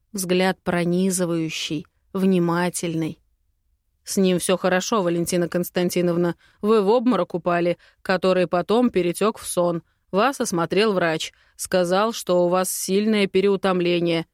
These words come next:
или же серьезный стресс». Не слушаю Бестужева, повторяю рвано. «Сынок мой!» Взгляд у Бестужева темнеет,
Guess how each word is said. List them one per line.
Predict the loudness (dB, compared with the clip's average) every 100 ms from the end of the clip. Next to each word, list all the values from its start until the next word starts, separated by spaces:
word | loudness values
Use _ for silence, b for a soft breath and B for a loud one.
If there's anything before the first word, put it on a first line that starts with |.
| _ -2
или | 0 2 2
же | 0
серьезный | -2 -2 0 0 2 0
стресс». | 0 0 0 -2 -6 _ _ _ _ _ _ _ _
Не | -2 -2
слушаю | -2 0 0 0 -2 0
Бестужева, | 0 -2 -2 -2 -2 -4 -6 b b b -6
повторяю | -6 -4 -4 0 0 2 0
рвано. | 2 2 0 -2 -6 _ _ _ _ _ _
«Сынок | -6 0 2 4 2 0 -12 b b 0
мой!» | 4 4 0 -4 _ _ _ _ _ _ -6
Взгляд | -4 0 0 0 0
у | 0
Бестужева | 0 -2 0 0 0 0 -2
темнеет, | -2 -2 -2 0 -2 -4 -10